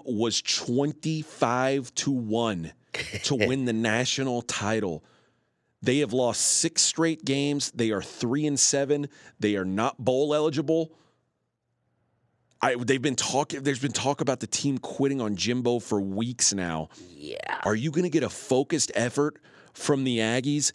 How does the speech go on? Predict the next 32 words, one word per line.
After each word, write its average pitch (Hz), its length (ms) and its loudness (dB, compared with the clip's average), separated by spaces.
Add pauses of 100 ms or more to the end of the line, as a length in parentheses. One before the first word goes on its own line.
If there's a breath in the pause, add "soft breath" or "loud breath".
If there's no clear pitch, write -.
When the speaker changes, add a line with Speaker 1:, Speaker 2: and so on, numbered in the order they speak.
(380 loud breath)
Speaker 1:
against 123 360 2
a 117 80 0
non-conference 120 1120 0
scrub 120 760 2
Speaker 2:
Mm-mm. 85 420 -4 (200)
Speaker 1:
with 131 420 0
L 160 240 2
S 151 180 2
U 139 240 2
on 175 160 0
deck? 185 400 0 (140)
Speaker 2:
Mm-mm. 80 400 -4 (1120)
Speaker 1:
After 147 340 4
you've 180 180 0
just 160 200 -2
been 180 120 4
eliminated 180 560 2
from 170 180 0
bowl 165 240 2
contention? 233 720 0
I 175 140 4
can't 190 300 2
imagine 180 460 2
it. 110 120 -2 (720 loud breath)
The 156 180 2
Aggies 165 420 2
haven't 156 440 0
scored 151 520 2
more 131 360 2
than 127 180 -2
twenty-eight 135 600 0
points 131 520 0